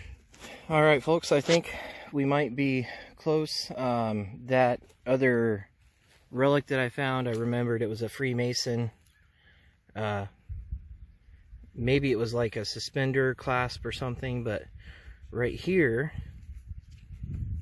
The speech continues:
we have an old doorknob. And for sure,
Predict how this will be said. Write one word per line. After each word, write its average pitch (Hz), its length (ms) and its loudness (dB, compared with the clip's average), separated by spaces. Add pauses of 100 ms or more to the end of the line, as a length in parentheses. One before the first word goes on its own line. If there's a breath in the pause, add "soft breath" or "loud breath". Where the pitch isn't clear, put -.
(240)
we 113 140 -6
have 113 460 0 (1500 loud breath)
an 110 140 -6
old 143 720 2 (1700 loud breath)
doorknob. 117 520 -2 (3750 loud breath)
And 117 400 0
for 120 200 -4
sure, 120 600 4